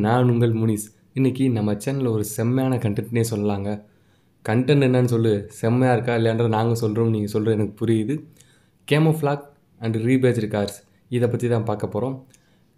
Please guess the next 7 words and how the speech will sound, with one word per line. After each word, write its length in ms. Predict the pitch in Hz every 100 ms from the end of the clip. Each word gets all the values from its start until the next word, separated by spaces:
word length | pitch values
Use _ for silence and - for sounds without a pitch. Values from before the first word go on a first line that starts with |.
| _ _ 131
எதனால 400 | 156 165 135 143 135 - _ - - 123
டெஸ்ட் 200 | 113 151
ரைடு 140 | 131 120
வெஹிக்கிள்ல 260 | 113 123 127
camouflage 460 | 123 123 120 110 107
யூஸ் 140 | 113 -
பண்றாங்க 340 | 107 101 101